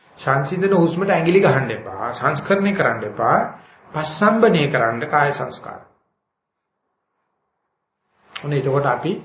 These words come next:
කායනුපස්සනාවේ කෙලවරට පැමිණියා. කියන්නේ කායනුපස්සනාව අපි සෑහෙන දුරට, අ, වශී කරගත්තා. ඒ කියන්නේ ජීවිතේට නෙවෙයි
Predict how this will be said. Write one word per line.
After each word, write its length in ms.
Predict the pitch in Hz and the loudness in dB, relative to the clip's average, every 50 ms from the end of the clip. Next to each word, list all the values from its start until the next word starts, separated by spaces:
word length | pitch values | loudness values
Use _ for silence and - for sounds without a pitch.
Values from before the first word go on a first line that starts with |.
| - _ _ _ _ _ _ _ _ _ _ - | -16 _ _ _ _ _ _ _ _ _ _ -14
කායනුපස්සනාවේ 1000 | - - 135 139 151 151 - 147 143 - - 147 131 131 127 127 131 147 185 208 - - - _ _ | -6 0 2 2 2 2 0 -2 -4 -4 -4 -4 -2 0 0 0 0 0 -2 -2 -4 -10 -18 _ _
කෙලවරට 440 | - - 147 127 123 117 110 123 - - | -10 -6 -4 -2 -2 -4 -4 -6 -8 -10
පැමිණියා. 460 | - 117 101 101 92 87 85 - _ _ _ _ _ _ _ _ _ _ _ _ _ _ _ _ _ _ _ _ _ _ _ _ _ _ _ _ | -10 -10 -10 -12 -14 -18 -20 -20 _ _ _ _ _ _ _ _ _ _ _ _ _ _ _ _ _ _ _ _ _ _ _ _ _ _ _ _
කියන්නේ 240 | - 131 123 139 139 | -8 -6 -6 -4 -2
කායනුපස්සනාව 640 | 127 113 117 117 117 113 104 95 - - 107 123 | -2 -2 -2 -4 -6 -8 -10 -12 -12 -12 -10 -10
අපි 180 | 139 139 156 147 135 - - | -8 -6 -6 -6 -8 -8 -12
සෑහෙන 400 | - - 113 107 110 120 120 117 | -12 -10 -10 -10 -8 -10 -10 -10
දුරට, 260 | 113 107 110 101 131 | -10 -10 -8 -4 -2
අ, 100 | 143 143 - - - - - - - - - _ _ _ _ - - 65 60 57 57 58 57 - - - - _ _ _ _ - | -2 -2 -2 -2 -6 -14 -20 -20 -20 -20 -20 _ _ _ _ -16 -12 -10 -8 -8 -8 -8 -10 -10 -14 -16 -18 _ _ _ _ -8
වශී 340 | - 127 127 - - 170 165 | -4 -2 -2 -2 -2 -2 0
කරගත්තා. 500 | - - - - 110 113 - - 92 87 - - - _ _ _ _ _ _ _ _ _ _ _ _ _ _ _ | 0 0 2 2 0 -2 -4 -6 -12 -14 -14 -18 -20 _ _ _ _ _ _ _ _ _ _ _ _ _ _ _
ඒ 120 | - - 135 | -20 -16 -12
කියන්නේ 420 | - 127 120 120 117 117 131 135 | -10 -8 -6 -6 -6 -4 -4 -4
ජීවිතේට 460 | 135 131 151 180 190 180 170 160 - | -2 0 2 2 2 2 0 -2 -2
නෙවෙයි 260 | 147 160 180 202 175 | -2 0 2 2 0